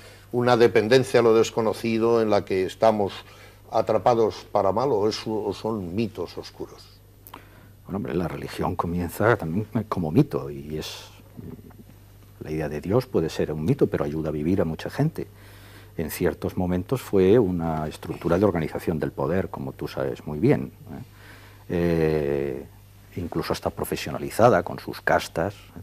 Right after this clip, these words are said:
Speaker 2: ¿no? Se pasa del animismo a la estructura jerárquica de los sacerdotes en las antiguas religiones. Es una,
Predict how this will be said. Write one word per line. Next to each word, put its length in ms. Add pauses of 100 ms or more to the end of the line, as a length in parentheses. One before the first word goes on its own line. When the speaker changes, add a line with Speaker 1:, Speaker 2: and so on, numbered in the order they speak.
Speaker 2:
¿no? 180
Se 100
pasa 260
del 140
animismo 720
a 60
la 80
estructura 560
jerárquica 680
de 80
los 120
sacerdotes 680
en 60
las 160
antiguas 380
religiones. 520 (480)
Es 140
una, 400